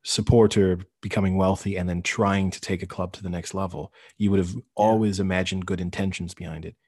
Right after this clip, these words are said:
Speaker 1: It's different when it's, you know, an American. If, you know, Jeff Bezos buys Tottenham tomorrow,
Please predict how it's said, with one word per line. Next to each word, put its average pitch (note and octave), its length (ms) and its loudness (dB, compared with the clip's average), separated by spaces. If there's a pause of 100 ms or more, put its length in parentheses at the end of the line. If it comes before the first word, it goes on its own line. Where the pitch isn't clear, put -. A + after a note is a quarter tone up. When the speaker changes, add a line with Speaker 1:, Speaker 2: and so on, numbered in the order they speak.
(120)
Speaker 1:
It's - 180 -10
different F#2+ 360 0
when E2+ 160 -4
it's, - 360 -8 (1120)
you F#2 100 -4
know, D2+ 180 -8 (200)
an F2 120 -2
American. E2 520 -2 (180)
If, G2 180 -4 (760)
you F#2+ 120 -2
know, E2 100 -4
Jeff - 320 0
Bezos F2+ 500 2
buys F2 500 -2 (1080)
Tottenham F#2 360 0
tomorrow, E2+ 520 -4